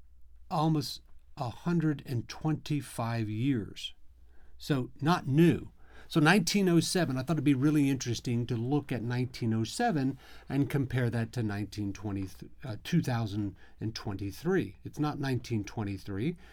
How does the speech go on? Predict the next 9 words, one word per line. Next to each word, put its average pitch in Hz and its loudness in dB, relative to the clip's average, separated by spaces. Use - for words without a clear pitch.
it's 123 -6
nineteen 131 0
oh 120 2
seven 113 -2
to 131 -2
two 123 0
thousand 110 0
and 113 0
twenty-three. 95 0